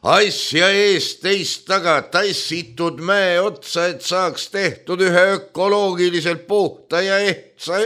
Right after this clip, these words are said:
ehitise. Milleks? Või vaatame kas või Giza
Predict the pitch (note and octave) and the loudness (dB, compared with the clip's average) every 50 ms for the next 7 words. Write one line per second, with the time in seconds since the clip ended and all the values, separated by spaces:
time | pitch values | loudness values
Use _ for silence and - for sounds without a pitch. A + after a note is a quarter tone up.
0 | A3+ - - A3 A3 G#3+ G3 G3+ F#3 C3 C3 D#3+ F3 E3+ C3 D#3+ E3 E3 C#3+ - | -2 -2 0 2 2 2 0 -4 -10 -12 -8 -6 -6 -4 -2 -2 0 0 -2 -4
1 | - - - - - - _ _ - F2 A2 D#3 A3+ C4+ C#4+ C#4 C4 A#3+ G#3 D#3+ | -6 -16 -20 -20 -20 -20 _ _ -16 -10 -4 -2 -2 -2 -2 -6 -6 -6 -4 0
2 | C3 A#2+ G#2+ F#2 D#2+ C#2+ B1 - - - - - - - _ _ _ _ - G2 | 0 0 0 0 -4 -6 -10 -16 -18 -16 -16 -16 -18 -20 _ _ _ _ -4 0
3 | D#3 F3+ F#3 F3 F#3 F#3 F3+ F3+ F3+ - F3 E3+ F#3 D#3+ G#3 G3+ D#3 - C3+ D#3+ | 2 2 4 4 4 4 2 2 0 -2 -2 -2 -2 -2 -2 -2 -4 -6 -6 -4
4 | G3 G#3 F3+ D3+ D#3 A#3+ C4 C#4 C4 A3+ E3 F3+ G3+ G3+ G3 F#3+ | -6 -6 -6 -6 -8 -8 -8 -6 -8 -6 -4 -2 0 0 0 0